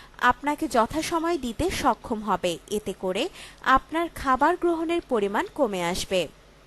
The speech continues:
খাবার ভালো করে চিবানো। দ্রুত খাওয়ার অভ্যাস যাদের, তারা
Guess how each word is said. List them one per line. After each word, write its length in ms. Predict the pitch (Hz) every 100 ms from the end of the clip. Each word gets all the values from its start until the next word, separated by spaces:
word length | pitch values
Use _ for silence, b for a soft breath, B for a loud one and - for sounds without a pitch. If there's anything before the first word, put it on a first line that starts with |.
| - - - - - - - - - - - - - - - - - - - - - - b b - - - -
খাবার 460 | - 320 311 349 403
ভালো 380 | 302 285 254 302
করে 280 | 339 339 349
চিবানো। 500 | - 233 185 175 160 - b b b 233
দ্রুত 440 | 240 311 - - -
খাওয়ার 360 | 311 285 294 285
অভ্যাস 560 | 220 214 - 285 320 -
যাদের, 360 | 226 185 254 330
তারা 260 | 302 262